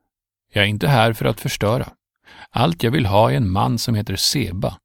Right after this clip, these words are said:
från bergslandskapet Efraim, för han har gjort uppror mot kung David.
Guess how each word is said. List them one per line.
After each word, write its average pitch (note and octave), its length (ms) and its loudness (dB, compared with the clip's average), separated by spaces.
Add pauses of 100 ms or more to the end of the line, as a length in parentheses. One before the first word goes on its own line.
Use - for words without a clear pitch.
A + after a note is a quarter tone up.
från G2+ 240 -2
bergslandskapet G2+ 960 -2
Efraim, B2 680 -4 (520)
för - 140 -4
han G2 100 2
har A2+ 80 0
gjort C#3+ 140 -2
uppror D3+ 460 -2
mot F#2+ 160 -2
kung G#2+ 180 -2
David. G2+ 440 -6